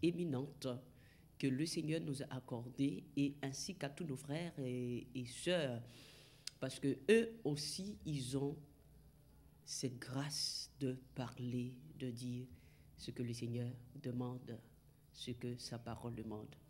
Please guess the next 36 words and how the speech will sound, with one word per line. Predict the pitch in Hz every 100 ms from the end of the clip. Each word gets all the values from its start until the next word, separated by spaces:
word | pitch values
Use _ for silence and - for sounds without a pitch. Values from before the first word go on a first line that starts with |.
| - - - - - -
Donc, | 135 151 151 151
c'est | - 139 143
un | 135
plaisir | 139 143 135 156
pour | 151 131
nous | 123 135 160 147
de | 127
vous | 123 131
retrouver | 139 139 139 123 139
sur, | 143 123 120 117 113 - - - - - - - -
euh, | 120
les | 127 127 127
ondes | 135
de | 135
Casse | 127 131 -
T | -
V, | 120 123 - - 127
votre | 123 - 127
télévision, | 123 120 120 120 131 - - - - - - - -
et | 127
la | 127
télévision | 123 131 127 135 143
qui | 139
vous, | 120 123 123 123 117
euh, | 117 117 117
permettent | 131 - 127 135 135
de | 127 123 120 113 117 - - - -
comprendre, | - 147 - 151 180 170 143
euh, | 123 123 123 - - - -
et, | 131 131 131 131 131
euh, | 131 123
la | 127 127
parole, | 131 127 160 226 240 196
et | 139 131
qui | - 151 156
vous | 135 143 170 165